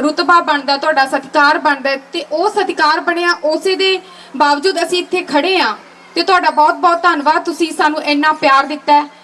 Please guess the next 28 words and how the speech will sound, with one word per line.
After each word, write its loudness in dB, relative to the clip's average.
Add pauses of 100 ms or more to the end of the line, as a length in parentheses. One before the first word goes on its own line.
(200)
ਮੇਰੇ -4
ਨਾਲ 2
ਮੇਰੀ -6
ਭੈਣ -4
ਕਮਲਜੀਤ 0
ਟਾਂਡੀਆਂ -2 (300)
ਤੇ 2
ਮਨਜਿੰਦਰ 0
ਕੌਰ 4
ਬੋਹਾ। 0 (1160)
ਸਿਰਫ -6
ਸਾਡਾ 2 (160)
ਇੱਕੋ -2
ਹੀ 2 (240)
ਜਿਹੜਾ 0
ਮਕਸਦ -4
ਹੈ 0
ਕਿ -8 (100)
ਅਸੀਂ -2 (1080)
ਆਪਣੇ -2
ਵਿਰਸੇ -4
ਨੂੰ -4
ਨਾਲ 2
ਲੈ -2
ਕੇ -8
ਚੱਲੇ -2
ਹਾਂ, 0
ਤੇ -4